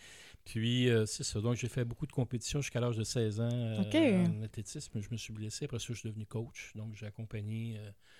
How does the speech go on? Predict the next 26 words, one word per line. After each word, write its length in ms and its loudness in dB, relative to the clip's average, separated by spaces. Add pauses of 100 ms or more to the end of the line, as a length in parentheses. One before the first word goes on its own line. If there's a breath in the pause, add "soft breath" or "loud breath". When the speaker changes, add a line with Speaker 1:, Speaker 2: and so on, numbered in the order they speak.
(300 loud breath)
Speaker 1:
euh, 260 -6 (380)
plusieurs 380 -6
athlètes. 540 -8
Euh, 380 -4 (380)
alors, 220 -8
ça 140 -6
a 20 -4
été, 420 -2
euh, 220 -4
ça 140 -12
a 20 -6
été 180 -10
ça. 180 -2
Mon, 480 0 (1200 loud breath)
mon 160 -2
focus 420 4
à 40 2
ce 120 0
moment-là 220 8
était 160 2
vraiment 420 4
le 100 2
sport 560 0
et 120 -6
puis, 500 -4
euh, 320 -4